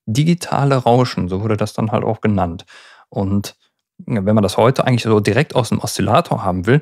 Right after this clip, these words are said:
dann bräuchte man zum Beispiel wie eine Art Sample-and-Hold-Oszillator. Man kennt das so von L F Os als Wellenform, wo halt genau so eine Wellenform ausgegeben wird,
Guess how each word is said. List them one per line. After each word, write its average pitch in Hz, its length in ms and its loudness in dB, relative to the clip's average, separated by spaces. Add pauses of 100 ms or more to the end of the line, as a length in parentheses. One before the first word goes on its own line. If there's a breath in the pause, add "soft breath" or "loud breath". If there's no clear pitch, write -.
(160 loud breath)
dann 95 120 -6
bräuchte 120 300 0
man 135 120 2
zum 127 100 -2
Beispiel 123 380 0
wie 139 220 2
eine - 220 -2
Art 120 320 -6
Sample-and-Hold-Oszillator. 120 1400 0
Man 90 160 -8
kennt - 160 0
das 113 80 -4
so - 240 -6
von 101 280 -4
L 98 120 0
F - 160 -8
Os 185 240 0
als - 240 -2
Wellenform, 156 560 2 (300 loud breath)
wo 120 180 0
halt 117 140 0
genau 110 360 4
so 117 300 2
eine 101 300 -2
Wellenform 107 400 0
ausgegeben 151 720 -2
wird, 185 240 0